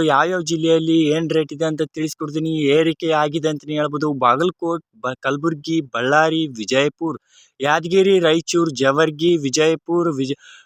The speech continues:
ತೊಗರಿ, ವೈಟ್ ತೊಗರಿ ರೇಟ್ ಕೂಡ ನಾನು ಯಾದಗಿರಿ ಮತ್ತು ರಾಯಚೂರಲ್ಲಿ ಕೂಡ ಸಂಪೂರ್ಣ ಮಾಹಿತಿ ಈ ಒಂದು ವಿಡಿಯೋದಲ್ಲಿ ತಿಳಿಸ್ಕೊಡ್ತೀನಿ. ನಾವು ಕೂಡ ತೊಗರಿ ಪರ್ಚೇಸ್ ಮಾಡ್ಕೊಳ್ತೀವಿ ಅಂತಲೇ ನಿಮ್ಗೆ ತಿಳಿಸಲು ಇಷ್ಟಪಡ್ತೀನಿ. ನೋಡಿ, ನಮ್ದು ಕೂಡ ಎ ಪಿ ಎಂ ಸಿ ಮಾರ್ಕೆಟ್ ಇದೆ,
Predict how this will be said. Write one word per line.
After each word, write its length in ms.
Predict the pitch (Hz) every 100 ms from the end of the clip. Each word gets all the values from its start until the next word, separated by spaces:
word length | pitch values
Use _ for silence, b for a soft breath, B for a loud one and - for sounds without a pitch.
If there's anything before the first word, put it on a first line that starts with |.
| B -
ತೊಗರಿ, 340 | - 143 160 185
ವೈಟ್ 340 | 151 135 175
ತೊಗರಿ 280 | - 170 175
ರೇಟ್ 240 | 165 165 156
ಕೂಡ 200 | 165 165
ನಾನು 260 | 160 156
ಯಾದಗಿರಿ 380 | 143 147 156 165
ಮತ್ತು 240 | 160 160 156
ರಾಯಚೂರಲ್ಲಿ 560 | 135 147 170 165 160
ಕೂಡ 200 | 160 160 160
ಸಂಪೂರ್ಣ 500 | 151 143 170 190 190
ಮಾಹಿತಿ 400 | 175 165 170 -
ಈ 80 | 165
ಒಂದು 220 | 156 160
ವಿಡಿಯೋದಲ್ಲಿ 320 | 147 147 156 139
ತಿಳಿಸ್ಕೊಡ್ತೀನಿ. 580 | 156 156 - 147 156 160
ನಾವು 320 | 156 127 123 156
ಕೂಡ 180 | - 165 165
ತೊಗರಿ 300 | 151 147 165 175 B B B _
ಪರ್ಚೇಸ್ 420 | 175 185 240 220
ಮಾಡ್ಕೊಳ್ತೀವಿ 520 | 196 196 - 185 175 175
ಅಂತಲೇ 280 | 170 170 175
ನಿಮ್ಗೆ 280 | 170 160 165
ತಿಳಿಸಲು 460 | - 131 143 170 156
ಇಷ್ಟಪಡ್ತೀನಿ. 560 | 147 165 160 156 160
ನೋಡಿ, 240 | 160 160 160
ನಮ್ದು 340 | 156 135 147
ಕೂಡ 160 | 160 170 170
ಎ 120 | 170
ಪಿ 120 | 170
ಎಂ 100 | 170
ಸಿ 140 | 165 170
ಮಾರ್ಕೆಟ್ 380 | 165 160 170 165
ಇದೆ, 160 | 165